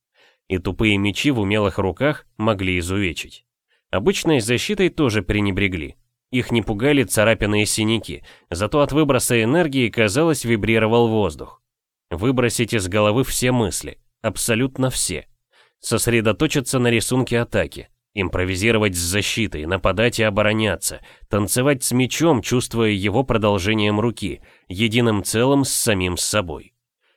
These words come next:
До потери чувствительности, до изнеможения, до кровавой пелены перед глазами. Пот градом катился по лицу, по спине, по груди. Рубашка намокла и прилипла к телу. Уши заложило от звона металла.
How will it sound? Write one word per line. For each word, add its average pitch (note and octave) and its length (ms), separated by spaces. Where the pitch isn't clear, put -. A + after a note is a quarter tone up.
До F#2 160
потери C#3 420
чувствительности, G2+ 1000
до F#2+ 240
изнеможения, A2 800
до E2+ 160
кровавой A#2 460
пелены G#2+ 440
перед A2+ 320
глазами. A2 640
Пот D3 200
градом C3 540
катился B2 560
по A#2 120
лицу, G#2 500
по F#2+ 140
спине, G2 480
по A2+ 160
груди. G2+ 540
Рубашка F#2+ 600
намокла G#2+ 480
и A#2 180
прилипла G2+ 460
к - 80
телу. E2+ 420
Уши E3 280
заложило B2 640
от F#2 100
звона F#2+ 320
металла. F#2+ 520